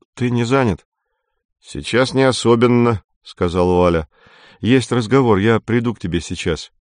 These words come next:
"Тебе нужен седьмой том?" — сказал Валя, прищурясь.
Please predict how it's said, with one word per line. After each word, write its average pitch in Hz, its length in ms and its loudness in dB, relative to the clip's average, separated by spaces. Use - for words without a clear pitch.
"Тебе 104 340 0
нужен 113 340 0
седьмой 113 420 -2
том?" — 160 380 -2
сказал 95 460 -2
Валя, 92 240 2
прищурясь. 90 600 -6